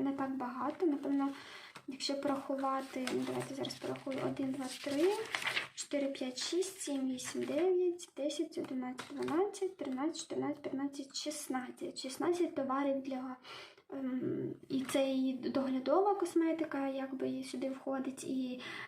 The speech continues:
е, декоративна, тому, можливо, це, можливо, це багато, не знаю, <laughs> можливо, і не дуже. Але, як я вже вам говорила, що це такий Project Pen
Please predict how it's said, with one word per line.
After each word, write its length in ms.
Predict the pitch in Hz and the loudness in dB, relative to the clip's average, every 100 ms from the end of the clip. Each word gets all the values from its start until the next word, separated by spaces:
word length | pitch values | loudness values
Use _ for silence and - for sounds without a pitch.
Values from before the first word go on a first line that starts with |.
| - | -4
е, 160 | 262 | -2
декоративна, 640 | 262 262 262 247 311 415 349 | -2 0 -2 0 2 6 6
тому, 460 | 302 277 311 320 285 - 262 | 6 4 6 6 4 0 -2
можливо, 340 | 262 285 302 | 0 2 2
це, 420 | 294 269 269 269 - - | 0 -2 -2 -2 -6 -8
можливо, 360 | 277 277 277 285 | -6 -2 -2 -2
це 80 | 294 | -2
багато, 400 | 277 277 381 415 | -4 0 0 0
не 140 | 269 - | -2 0
знаю, 400 | 277 269 320 285 - | 0 2 2 0 -4
<laughs> 320 | - - 381 | -6 -4 -2
можливо, 320 | 302 294 349 339 | 0 6 8 8
і 60 | |
не 160 | 269 262 | 6 4
дуже. 300 | 247 247 - - - - | 0 -2 -4 -4 -4 2
Але, 160 | 277 | 4
як 140 | 320 330 | 6 6
я 80 | 302 | 4
вже 140 | 302 | 4
вам 160 | 302 277 | 4 4
говорила, 480 | 285 277 311 370 | 2 4 4 4
що 680 | 339 - 269 269 269 254 - - 269 | 2 0 -2 0 0 0 0 -2 -4
це 180 | - 277 | -4 -6
такий 280 | 269 - 262 | -6 -4 -4
Project 420 | 269 277 262 - - _ | 0 0 0 -2 -8 _
Pen 320 | 262 254 254 | -2 0 -2